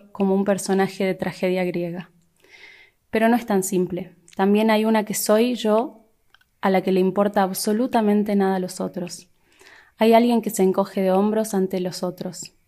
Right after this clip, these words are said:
y lo que puedan pensar o hacer". Em, bueno, más allá de, de lo que es su literatura,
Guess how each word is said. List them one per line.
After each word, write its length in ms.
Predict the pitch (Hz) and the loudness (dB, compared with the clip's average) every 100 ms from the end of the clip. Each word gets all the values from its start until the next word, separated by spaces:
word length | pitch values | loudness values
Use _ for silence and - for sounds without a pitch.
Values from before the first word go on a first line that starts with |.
| _ | _
y 100 | 196 | 0
lo 140 | 190 185 | 0 0
que 80 | |
puedan 320 | 175 185 185 185 | 0 2 4 2
pensar 420 | 180 180 185 185 | 0 -2 -4 -4
o 80 | 180 | -8
hacer". 320 | 170 - - - _ _ _ _ _ _ _ _ _ _ - _ - _ _ _ _ _ _ _ _ _ - | -8 -10 -12 -14 _ _ _ _ _ _ _ _ _ _ -20 _ -20 _ _ _ _ _ _ _ _ _ 0
Em, 880 | 202 190 190 190 185 185 185 208 185 - _ _ - - - _ _ _ | 2 4 4 4 2 0 -2 -6 -12 -18 _ _ -20 -20 -20 _ _ _
bueno, 320 | - 190 190 | -4 0 2
más 320 | 190 196 196 - | 4 2 0 0
allá 380 | 202 185 214 202 | 0 2 4 4
de, 300 | 202 185 175 | 4 0 -4
de 180 | 165 196 | -6 -4
lo 220 | 196 185 | -2 -2
que 160 | 185 185 | 0 0
es 160 | 185 - | 0 0
su 260 | 190 180 | 0 2
literatura, 1080 | 170 175 175 185 180 - 202 196 190 233 - | 2 0 0 -2 -2 0 2 4 2 -2 -10